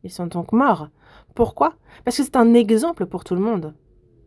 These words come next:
Toute l'Église a tremblé et a été dans la crainte. Dans la première épître aux Corinthiens, chapitre cinq, verset cinq, il dit que, « Qu'un tel homme soit livré à Satan pour la destruction de la chair,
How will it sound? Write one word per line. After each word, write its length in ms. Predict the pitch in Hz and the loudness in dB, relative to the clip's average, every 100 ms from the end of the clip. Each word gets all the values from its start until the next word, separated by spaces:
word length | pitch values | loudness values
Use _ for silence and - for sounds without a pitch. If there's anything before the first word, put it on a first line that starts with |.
| _ _ _ _ _ _ _ | _ _ _ _ _ _ _
Toute 160 | 311 - | -4 -2
l'Église 480 | 277 233 330 254 - | -2 0 0 -2 -2
a 120 | 175 | -4
tremblé 760 | 170 - 185 180 214 277 185 - | -4 -2 0 0 0 -2 -6 -4
et 600 | 170 170 165 165 170 - - | 0 0 0 -2 -6 -8 -6
a 120 | 185 | -4
été 100 | 180 | -2
dans 80 | 190 | 0
la 140 | 175 165 | 2 0
crainte. 380 | - 269 - | -2 -6 -6
Dans 560 | 170 - _ - - 208 | -14 -14 _ -20 -4 2
la 40 | |
première 280 | 202 311 339 | 4 4 2
épître 220 | 330 339 | -2 -4
aux 40 | 339 | -6
Corinthiens, 420 | 196 190 185 311 | -4 -4 -4 -8
chapitre 440 | 269 208 196 185 | -10 -10 -8 -8
cinq, 280 | 180 262 262 | -6 -4 -4
verset 280 | 185 - 185 | -4 -4 -4
cinq, 280 | 254 277 - | -2 -4 -2
il 100 | 233 | -4
dit 120 | 269 | -4
que, « 120 | 254 226 - - - _ - | -6 -8 -12 -20 -20 _ 2
Qu'un 140 | 262 | 2
tel 240 | 254 285 | 4 4
homme 220 | 370 339 220 | 4 2 0
soit 220 | 214 202 | 2 4
livré 420 | 208 247 233 302 | 4 2 -2 -2
à 120 | - 180 | -2 0
Satan 280 | 208 262 | -2 -4
pour 120 | 247 185 | -4 -2
la 80 | |
destruction 560 | 185 214 - - 254 254 | -2 -6 -8 -8 -8 -6
de 140 | 180 185 | 0 4
la 120 | 185 | 6
chair, 460 | - 320 294 160 | 4 4 -2 -6